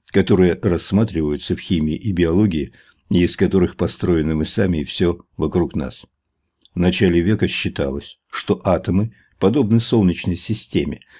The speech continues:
Электроны, частицы, несущие отрицательный электрический заряд, как планеты вокруг Солнца, вращаются вокруг расположенного в центре ядра, заряженного положительно. Предполагалось, что электроны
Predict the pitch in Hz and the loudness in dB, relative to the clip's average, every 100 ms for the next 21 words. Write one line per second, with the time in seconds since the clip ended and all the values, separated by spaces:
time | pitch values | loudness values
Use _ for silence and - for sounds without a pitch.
0 | _ - - 190 135 156 120 - _ _ | _ 2 4 2 0 0 0 -6 _ _
1 | - - 90 - 90 - 80 78 90 73 | -6 -2 -2 0 -4 -2 -4 -2 -4 -4
2 | - 73 82 80 - 73 73 73 78 85 | -4 -4 -4 -4 -4 -4 -6 -8 -6 -6
3 | 71 - 82 78 76 71 - - _ _ | -4 -6 -6 -4 -4 -6 -10 -20 _ _
4 | _ - 110 - 107 98 95 78 78 76 | _ 2 2 2 2 4 4 2 -4 -4
5 | 82 76 - 139 117 73 78 76 117 113 | -4 -4 0 0 0 -2 -2 -2 0 -2
6 | 104 90 80 85 92 - - - 87 92 | 0 -2 -2 0 -2 -2 -20 -2 0 0
7 | - 82 90 90 78 73 - - 92 90 | 0 0 0 0 -2 -4 -4 0 0 0
8 | 87 - _ - 85 135 85 78 69 - | -4 -4 _ -6 -2 0 0 -2 -4 -8
9 | _ _ 98 82 80 78 78 82 90 90 | _ _ -2 0 0 0 -2 0 -2 -2
10 | 82 90 69 - 71 67 - _ _ _ | -4 -4 -6 -8 -8 -8 -12 _ _ _
11 | _ _ - 127 156 147 110 82 73 78 | _ _ -2 0 2 2 2 2 0 -2
12 | - - 90 90 - 101 107 | -4 -2 0 -2 0 2 0